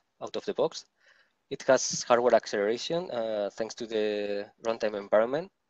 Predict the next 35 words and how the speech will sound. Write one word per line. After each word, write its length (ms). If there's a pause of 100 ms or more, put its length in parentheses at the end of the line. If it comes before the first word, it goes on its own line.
(480)
We 120
have 160
presented 420
this 200
work, 340
uh, 180
with 260
very 360
good 220
results 360
in 140
the 180
Software 320
Defined 300
Radio 180
Academy 460
in 100
two 140
thousand 240
twenty 260
and 160
the 140
New 180
Radio 440
Conference 420
in 360
two 140 (320)
twenty, 360
and 440
we 140
also 300
are 100
getting, 440
uh, 280 (420)
questions 600